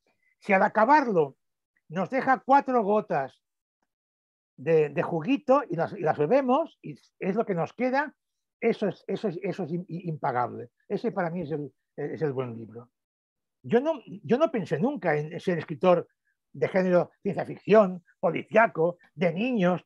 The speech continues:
o de jóvenes. Yo soy escritor, hago libros y de repente gané un premio juvenil, el Gran Angular,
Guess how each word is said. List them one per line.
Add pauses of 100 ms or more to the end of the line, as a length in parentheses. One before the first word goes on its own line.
o
de
jóvenes. (600)
Yo
soy
escritor,
hago
libros (140)
y
de
repente (380)
gané
un
premio
juvenil,
el
Gran
Angular,